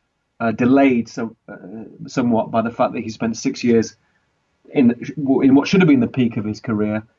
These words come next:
uh, trying to escape from the Nazis. So Brazil really put him on, on, on the right path. He went to manage Sao Paulo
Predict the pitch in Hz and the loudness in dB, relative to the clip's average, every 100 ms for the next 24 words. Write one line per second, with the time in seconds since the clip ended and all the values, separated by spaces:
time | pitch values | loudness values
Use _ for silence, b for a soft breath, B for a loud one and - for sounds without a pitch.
0 | _ _ - 110 110 110 139 120 120 123 | _ _ -4 0 0 0 -2 0 0 0
1 | 113 - 135 - 113 110 123 139 110 - | 0 0 -2 -2 -2 0 2 2 0 -6
2 | - - _ _ _ _ _ _ _ _ | -16 -16 _ _ _ _ _ _ _ _
3 | _ _ b b b b b - 156 156 | _ _ b b b b b 0 0 2
4 | 175 226 196 180 175 160 - 147 139 127 | 2 4 4 2 0 -2 -6 -2 -2 -4
5 | 127 135 135 135 127 120 120 120 120 110 | -4 -2 -2 -2 -2 0 -2 -2 -6 -6
6 | 127 156 160 147 147 135 - 139 127 - | -2 -2 -2 -4 -2 -2 -2 -2 -2 -2
7 | 135 127 117 110 | -2 0 -2 -4